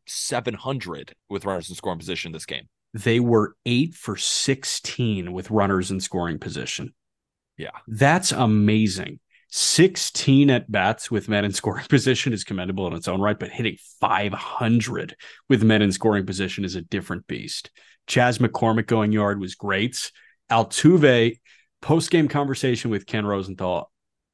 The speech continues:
Speaker 2: I think Ken said it was Altuve's hundredth postseason game.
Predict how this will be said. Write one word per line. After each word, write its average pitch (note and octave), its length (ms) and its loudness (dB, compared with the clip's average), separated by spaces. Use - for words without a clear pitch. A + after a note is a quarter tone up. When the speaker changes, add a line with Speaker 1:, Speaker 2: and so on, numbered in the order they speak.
Speaker 2:
I A2+ 120 -8
think C3 260 -2
Ken C3 240 -2
said A#2+ 220 0
it A2+ 40 2
was G#2 380 -4
Altuve's A2 460 2
hundredth A#2 720 -2
postseason G#2+ 680 -2
game. F2 320 -6